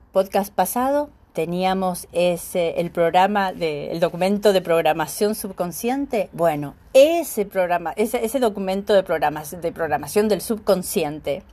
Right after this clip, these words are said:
que ayer en el,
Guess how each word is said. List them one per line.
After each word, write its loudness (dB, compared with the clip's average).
que 6
ayer 4
en 0
el, -4